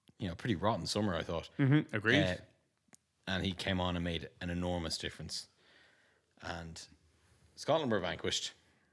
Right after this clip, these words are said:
Speaker 1: And now, what New Zealand will turn up at the weekend to play England? Will it be the one where they pick all the players in the wrong position, or will it be the one where they pick all the players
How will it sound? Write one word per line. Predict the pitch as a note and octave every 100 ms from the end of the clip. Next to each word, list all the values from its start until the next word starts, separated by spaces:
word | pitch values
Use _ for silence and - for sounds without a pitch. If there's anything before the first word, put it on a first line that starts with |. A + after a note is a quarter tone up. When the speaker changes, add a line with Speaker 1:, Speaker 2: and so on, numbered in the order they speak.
| _ _ _ _ _
Speaker 1:
And | F#2+ F#2+
now, | F#2+ F#2+ F#2 - _ _ _ _ _ _ - _ - - - _ _ _ _ -
what | G2+ E2+
New | G2
Zealand | F#2 F2+
will | F2
turn | E2+ F2 E2+
up | E2 - -
at | -
the | E2+
weekend | F2 E2 F2 E2
to |
play | - - D#2+ D#2+
England? | F2 E2 D#2+ - -
Will | F2+
it |
be | -
the | F#2+
one | F2+ G2 G2 F#2+ F#2
where | F2+
they | F2 F2
pick | - G#2
all | G2
the | F#2
players | - F#2+ F#2 E2+
in |
the | F2
wrong | E2+ F2
position, | F2 F2+ A#2 D3
or | C#3+
will | G2 F#2+
it |
be | F#2
the | F#2
one | F#2+ F2+
where |
they | E2+ E2
pick | - F#2
all |
the | F2
players | - F#2 F2 E2+